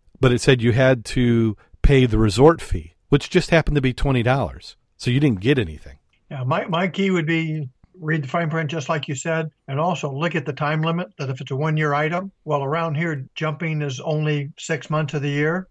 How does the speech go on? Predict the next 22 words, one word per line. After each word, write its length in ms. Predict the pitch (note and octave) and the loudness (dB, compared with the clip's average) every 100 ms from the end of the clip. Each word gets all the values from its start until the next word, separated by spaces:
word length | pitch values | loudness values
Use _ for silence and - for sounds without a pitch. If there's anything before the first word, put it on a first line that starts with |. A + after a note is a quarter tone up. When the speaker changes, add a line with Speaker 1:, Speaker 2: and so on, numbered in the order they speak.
| _ | _
Speaker 2:
And 180 | C#3 C#3 | -6 -2
then 140 | D3+ | -2
again, 480 | D3 C3+ D3+ C#3 D#3+ | -2 -2 -2 -4 -6
jumping 340 | C3+ D3+ C#3 D3 | -6 -4 -4 -4
is 180 | C3+ - | -6 -8
dependent 400 | C3 D#3+ C#3+ B2+ | -6 -4 -4 -4
upon 300 | D3+ C3+ C3 | -4 -2 -2
weather. 400 | D3+ F3 F3+ F3+ _ | -2 0 -2 -4 _
So 540 | - C#3+ C3 B2+ B2+ - - | -8 -4 -2 -2 -6 -10 -8
look 180 | C#3+ | -4
at 100 | D3 | -4
the 60 | C3+ | -2
variables 520 | D3+ F3+ E3+ D3 D3 | -2 0 0 0 -2
to 60 | C#3+ | -2
make 200 | D3 C#3+ | -4 -4
sure 180 | - C#3 | -4 -2
you're 160 | C#3+ | -2
gonna 140 | D3 C#3+ | -2 -2
be 240 | C#3+ C#3+ | -4 -4
able 420 | - D#3 E3 E3+ D3+ - | -2 -2 0 -2 -4 -4
to 160 | C#3 | -4
get 260 | B2 F3+ | -2 -4